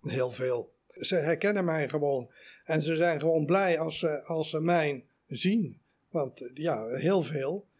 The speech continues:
leggen de relatie met die huifkar. Er zijn er ook bij, die moeten gewoon die huifkar zien, want anders weten ze het niet. Maar ja, ik, zondags als ik hier met mijn vrouw kom, allemaal steken ze de hand op.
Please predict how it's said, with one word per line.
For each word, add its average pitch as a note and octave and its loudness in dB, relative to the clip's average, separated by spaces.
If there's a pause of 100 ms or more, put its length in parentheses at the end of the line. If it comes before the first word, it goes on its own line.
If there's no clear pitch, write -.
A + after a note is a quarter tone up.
(200)
leggen F3 2
de D3 0
relatie D#3 2
met C#3+ -6
die A#2 -8
huifkar. E3 -4 (300)
Er D3+ -2
zijn C3+ 0
er C#3 2
ook D#3 2
bij, A#2+ -2
die C3+ -8
moeten C3+ -4
gewoon C#3 -4
die B2+ -4
huifkar D3 0
zien, C#3 -10
want C3+ -6
anders C#3 -4
weten D3 -4
ze B2 -10
het A#2 -16
niet. D#3 -8 (360)
Maar B2+ -4 (400)
ja, B2 -8
ik, - -10
zondags F3 0
als E3 0
ik D#3+ -4
hier F3 2
met D#3 -2
mijn C#3+ -6
vrouw F3 2
kom, C3+ -2
allemaal E3 2
steken D3+ -2
ze C3 -6
de C#3+ -4
hand E3 0
op. E3+ -6